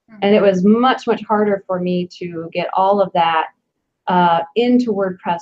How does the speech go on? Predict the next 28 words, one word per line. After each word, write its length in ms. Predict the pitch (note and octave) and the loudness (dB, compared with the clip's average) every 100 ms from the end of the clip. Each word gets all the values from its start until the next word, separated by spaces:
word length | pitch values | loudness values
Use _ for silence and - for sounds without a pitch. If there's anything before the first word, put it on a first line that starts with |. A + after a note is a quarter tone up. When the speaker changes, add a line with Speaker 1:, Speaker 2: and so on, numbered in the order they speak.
| - | -10
Speaker 2:
well 420 | E3+ D#3+ D3+ D3+ _ _ _ _ _ _ _ _ - | -6 -2 -2 -4 _ _ _ _ _ _ _ _ -6
and 140 | G3+ | -2
be 80 | G3+ | 2
able 240 | F#3+ F3+ | 2 0
to 160 | F3+ G3 | -2 -4
make 300 | F#3+ F#3+ F#3+ | -4 -4 -2
it, 220 | F3+ E3+ - _ _ _ _ _ | -2 -2 -6 _ _ _ _ _
um, 460 | F3+ E3 D#3+ D#3+ D#3+ _ _ _ _ - - | -12 -8 -6 -6 -10 _ _ _ _ -20 -10
I, 100 | A3+ | -6
I'm 220 | B3+ G#3+ | -2 2
not 120 | B3 | 2
even 180 | F3+ F3 | 0 -4
sure 280 | F3 F#3 F3 | -8 -6 -4
if 60 | D#3+ - | -6 -8
Wor-, 220 | F3 F3+ - | -8 -8 -4
WooCommerce 640 | F#3+ G3 F#3 G3+ F#3+ - | -4 -2 0 0 -2 -6
was 160 | F3 F3 | -10 -8
even 180 | E3+ D3+ | -8 -8
out 200 | F3+ - - | -8 -10 -10
yet 240 | D3 A#2+ - _ _ | -8 -8 -10 _ _
at 100 | E3+ E3 | -6 -2
that 220 | D3+ - | -2 0
point. 300 | D3 C3+ - _ _ _ _ _ _ _ | -2 -2 -6 _ _ _ _ _ _ _
They 80 | F#3+ | 2
may 180 | F#3+ F3 | 2 2
not 200 | E3 E3+ | 2 0
have 100 | D#3+ | 0
been. 240 | E3+ C#3+ | 0 -2